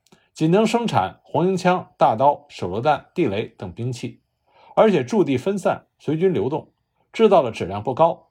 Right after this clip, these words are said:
产量很小。根据这个情况，左权提出了组建一个规模较大的兵工厂的建议，得到了朱德、彭德怀的同意。为了最大限度地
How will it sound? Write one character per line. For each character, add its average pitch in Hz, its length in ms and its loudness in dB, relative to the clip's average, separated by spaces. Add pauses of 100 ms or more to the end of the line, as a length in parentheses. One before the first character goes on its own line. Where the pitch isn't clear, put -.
(120)
产 - 180 -14
量 175 100 -12
很 151 200 -10
小。 - 260 -12 (680)
根 220 120 2
据 226 120 0
这 294 160 0
个 143 100 -2
情 101 180 -12
况， 104 300 -4 (160)
左 113 180 -2
权 131 160 -4
提 131 160 -6
出 151 200 -2
了 - 160 -6 (100)
组 104 220 -8
建 151 200 0
一 143 60 -4
个 156 320 0
规 180 160 0
模 180 160 2
较 107 300 -4
大 139 160 4
的 95 80 -6
兵 165 180 -4
工 180 100 0
厂 - 200 -10
的 - 40 -20
建 101 220 -10
议， - 200 -16 (640)
得 170 180 6
到 190 180 4
了 - 300 -8
朱 175 180 2
德、 139 320 2
彭 131 160 -8
德 139 80 -8
怀 110 140 -4
的 104 60 -8
同 82 200 -18
意。 92 160 -20 (840)
为 226 120 2
了 233 120 6
最 247 180 -2
大 208 160 6
限 190 320 -2
度 113 140 -2
地 - 180 -10